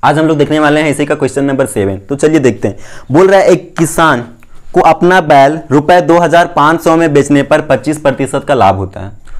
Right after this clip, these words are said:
दोस्तों, यहाँ पे एक किसान है जो क्या करता है, अपने बैल को बेचता है कितने में, दो हज़ार पाँच सौ में, तो उसको क्या हो जाता है, पच्चीस प्रतिशत का लाभ होता है। तो बोल रहा है, बैल का क्रय मूल्य ज्ञात कीजिए। ठीक है, चलिए देखते हैं। यहाँ पे क्या बोल रहा है, बैल का विक्रय मूल्य, यहाँ लिख देंगे क्या,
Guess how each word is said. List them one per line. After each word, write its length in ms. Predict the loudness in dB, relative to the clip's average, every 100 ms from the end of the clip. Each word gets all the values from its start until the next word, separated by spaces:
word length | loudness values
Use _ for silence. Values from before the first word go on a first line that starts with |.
| -2
दोस्तों, 280 | -2 2 0
यहाँ 120 | 0
पे 120 | -2
एक 120 | -2
किसान 320 | -2 0 0 0
है 60 |
जो 80 | -2
क्या 160 | 0 0
करता 260 | 0 2
है, 80 | 0
अपने 160 | 2 0
बैल 220 | 0 0
को 120 | 0
बेचता 340 | -2 -2 -2 -2
है 160 | -4 -12 -8
कितने 220 | -4 -4
में, 160 | -4 -8 -12 -2
दो 100 | 0
हज़ार 200 | 2 0
पाँच 260 | -2 -2
सौ 80 | -4
में, 180 | -6 -8 -18 -8
तो 80 | -2
उसको 200 | 0 0
क्या 140 | 2 2
हो 120 | 4
जाता 280 | 2 2 0
है, 120 | 2
पच्चीस 320 | -2 0 -2
प्रतिशत 400 | 0 0 0 0
का 100 | 0
लाभ 240 | 4 2 2
होता 260 | 0 2
है। 140 | 0 -4 -12
तो 80 | 0
बोल 120 | 2
रहा 100 | 4
है, 120 | 2
बैल 220 | 4 2 2
का 160 | 0
क्रय 260 | 0 2 2
मूल्य 260 | 2 0 -2
ज्ञात 400 | 2 2 0 -8
कीजिए। 300 | -10 -10 -14 -16 -18 -6
ठीक 140 | -6
है, 120 | -6 -8 -10 -2
चलिए 200 | 2 4
देखते 300 | 2 -2 -8
हैं। 120 | -10 -12 -20 -20 -20 -20 -20 -20 -12
यहाँ 140 | -6 -4
पे 100 | -2
क्या 160 | 0 0
बोल 160 | 0
रहा 100 | 0
है, 80 | 2
बैल 180 | 2 2
का 120 | 0
विक्रय 320 | -2 0 0
मूल्य, 380 | 0 -4 -6 -12 -16 -12
यहाँ 120 | -10
लिख 140 | -8 -4
देंगे 280 | -4 -4
क्या, 220 | -6 -6